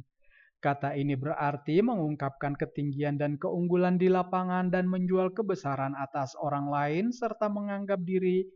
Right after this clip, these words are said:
sendiri sebagai yang kuat dan dominan.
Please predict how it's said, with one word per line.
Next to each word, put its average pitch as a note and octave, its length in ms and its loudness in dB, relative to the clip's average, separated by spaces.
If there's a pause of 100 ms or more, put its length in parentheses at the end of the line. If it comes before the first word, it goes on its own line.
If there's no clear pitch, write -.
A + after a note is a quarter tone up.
sendiri F3 800 2
sebagai E3 720 -2
yang C3 320 -2
kuat C3+ 320 -2
dan C3+ 240 -4
dominan. C#3 720 -2